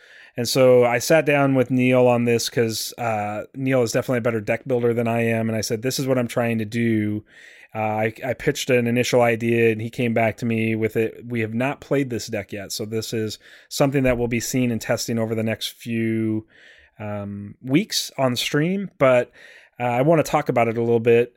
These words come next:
and this comes kind of off of, Neil, you had a five wide Quake deck, right? And it, Quake really impressed me in that, and I thought, "Okay, if there's a, if there's a character that might benefit from this sort of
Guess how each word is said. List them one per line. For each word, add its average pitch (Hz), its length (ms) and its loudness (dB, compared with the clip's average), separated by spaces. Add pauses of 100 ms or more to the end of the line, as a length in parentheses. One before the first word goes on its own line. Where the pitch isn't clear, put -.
(100)
and 113 640 0 (360)
this 135 240 -2
comes 170 360 0
kind 147 260 2
of 131 100 2
off 127 320 0
of, 127 100 0
Neil, 127 400 4
you 127 320 0
had 127 240 0
a 113 60 0
five 107 400 -4
wide 120 320 2
Quake 117 320 -2
deck, 90 320 -14
right? 107 260 -6 (600)
And 117 640 0 (180)
it, - 220 -4 (320)
Quake 165 320 0
really 147 300 6
impressed 131 420 -2
me 156 160 0
in 156 100 0
that, 156 400 0
and 139 100 -4
I 120 60 0
thought, 120 260 -2
"Okay, 120 460 0
if 113 120 -4
there's 120 220 0
a, 113 220 0 (180)
if 135 180 -8
there's 120 260 0
a 110 100 0
character 165 560 0
that 135 160 0
might 123 540 -8
benefit 123 480 -2
from 127 360 -2 (440)
this 117 120 -2
sort 117 280 4
of 113 400 2